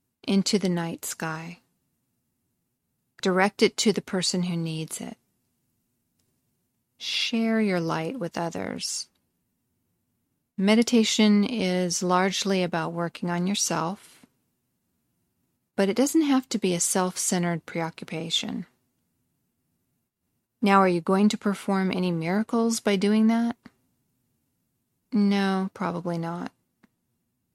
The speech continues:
You might evolve a little, though, each time you try. Sending light represents the intention to lift up others as you lift yourself up.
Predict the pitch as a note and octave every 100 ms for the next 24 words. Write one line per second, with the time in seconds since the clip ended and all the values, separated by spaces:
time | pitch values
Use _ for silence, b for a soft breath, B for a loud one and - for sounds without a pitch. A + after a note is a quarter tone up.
0 | _ - G3 G#3 B3 B3 F3+ F#3+ G#3+ G#3+
1 | E3+ E3+ F3+ F#3 - - - F3+ _ _
2 | _ - F#3 - - F3+ E3 E3 - E3
3 | E3+ E3+ _ _ _ _ _ _ _ _
4 | _ _ _ _ _ _ _ _ _ -
5 | - A#3 A#3 A#3 G#3 F#3 F#3+ - F#3+ F#3
6 | F#3+ E3+ F#3 F#3 - - F3+ F3 - -
7 | A3+ G#3 - - E3+ E3 - E3+ E3+ F3+
8 | - F3+ - - F3+ F3 E3 E3 - -
9 | _ _ _ _ _ _ - F#3 F3 F3
10 | F3 - - E3+ - E3+ E3+ G2+ - -